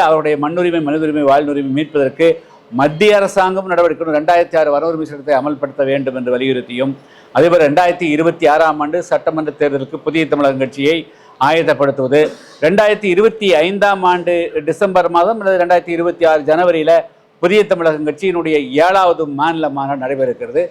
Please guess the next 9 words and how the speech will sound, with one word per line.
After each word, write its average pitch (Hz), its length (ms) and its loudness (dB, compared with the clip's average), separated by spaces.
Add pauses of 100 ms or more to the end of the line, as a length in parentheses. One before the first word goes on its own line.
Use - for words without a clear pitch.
(340)
இந்த 156 240 2 (160)
மாநாடுகளில் 175 600 2 (120)
எந்த 175 160 0
அளவுக்கு 170 320 0
வந்து 151 140 -8 (120)
பெரிய 190 220 -2
அளவுக்கு 147 260 -2
வந்து, 156 180 0 (440)
ஆ, 147 40 2